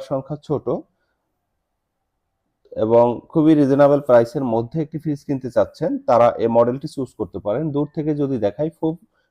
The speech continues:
ফুল ডিপ এবং ফুল নরমালের অংশটি দেখতে পাচ্ছেন, অনেক স্পেস, আহ, খুবই সুন্দর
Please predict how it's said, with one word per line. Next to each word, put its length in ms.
ফুল 180
ডিপ 220
এবং 300
ফুল 180
নরমালের 400
অংশটি 340
দেখতে 260
পাচ্ছেন, 340
অনেক 300
স্পেস, 520
আহ, 160
খুবই 300
সুন্দর 480